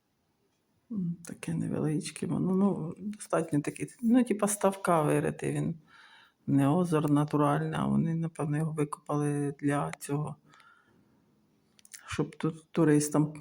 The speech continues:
було де заходити, поїсти і по-, віддихати отак. Ось там зараз побачите, що яка риба там плаває, огромна така. Тут можна ще заходить,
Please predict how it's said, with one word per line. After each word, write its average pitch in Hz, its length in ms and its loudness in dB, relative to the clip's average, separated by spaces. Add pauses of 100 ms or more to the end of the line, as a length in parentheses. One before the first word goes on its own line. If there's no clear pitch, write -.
(1300)
було 151 420 2
де 147 140 4
заходити, 143 680 -2 (220)
поїсти 147 600 0
і 151 40 0
по-, 139 520 0
віддихати 156 840 -4
отак. - 420 -16 (2750)
Ось 160 100 -6
там 165 220 4
зараз 151 260 4
побачите, 147 680 0
що 139 160 -2
яка 139 300 0
риба 180 340 4
там 127 240 0
плаває, 117 680 -2 (480)
огромна 151 680 4 (120)
така. - 280 -14
Тут 147 180 -2
можна 160 280 4
ще 156 160 0
заходить, 151 520 0